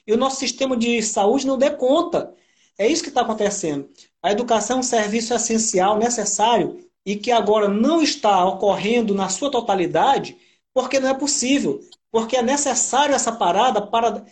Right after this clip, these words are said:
que a própria sociedade não seja atingida de modo letal. Se,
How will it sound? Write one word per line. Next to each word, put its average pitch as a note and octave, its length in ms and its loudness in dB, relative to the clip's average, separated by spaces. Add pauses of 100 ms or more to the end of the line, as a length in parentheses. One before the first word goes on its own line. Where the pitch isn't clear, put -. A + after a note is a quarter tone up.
(160)
que A3 80 0
a G#3+ 60 2
própria C#4+ 220 0
sociedade G3+ 1000 0 (100)
não A#3 180 2
seja B3+ 260 2
atingida B3 540 0
de A#3 140 -4
modo A3 480 2 (300)
letal. F#3 800 0 (240)
Se, - 380 -8